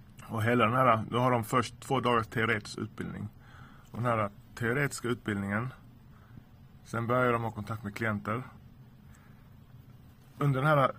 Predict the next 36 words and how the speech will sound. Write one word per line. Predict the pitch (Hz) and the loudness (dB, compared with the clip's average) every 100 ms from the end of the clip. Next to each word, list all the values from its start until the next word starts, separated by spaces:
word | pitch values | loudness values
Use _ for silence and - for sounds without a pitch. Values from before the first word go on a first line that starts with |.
| - | -2
utbildningsmånaden, | 135 131 120 117 113 - - - - 127 127 117 104 104 98 104 113 - - - - | -2 0 0 0 -2 -6 -16 -16 -6 -2 0 0 0 -2 -2 -4 -6 -12 -20 -18 -12
eller | 98 85 | -10 -6
det | 98 | -4
är | |
inte | 101 101 | -4 -6
en | |
månad, | 98 92 85 | -8 -8 -8
men | 101 | -8
två | - 123 | -4 -2
veckor, | 123 - 107 - - - - - - - - - | -2 -4 -10 -12 -20 -20 -16 -16 -18 -20 -18 -6
då | 107 | -6
ska | - | -2
jag | 117 104 | -2 -2
utvärdera | 117 120 - 107 92 87 85 92 - - | -2 -2 -2 -8 -6 -8 -8 -12 -14 -6
vem | 107 98 | -4 -4
de | 90 | -4
är | - 85 | -6 -6
egentligen. | 85 101 107 87 - - - - - - - - - - | -4 -4 -4 -6 -12 -16 -18 -18 -20 -20 -20 -20 -20 -14
För | 107 | -8
det | 110 | -6
som | 110 | -6
kommer | 120 120 127 | -4 0 2
ur | 120 - | 2 0
m-, | 123 131 143 - | 0 2 2 0
ens | 117 110 | -6 -2
mun, | 123 156 110 104 113 - - - - - - | 0 2 2 0 -4 -14 -20 -20 -20 -20 -10
det | 110 | -4
är | |
inte | 123 110 | -2 0
alltid | 113 107 | 0 0
det | 104 | -2
man | 98 92 | -2 -2
är, | 92 - - - - | -4 -6 -10 -16 -16
utan | 92 95 | -12 -8
det | 95 | -8
är | 95 | -8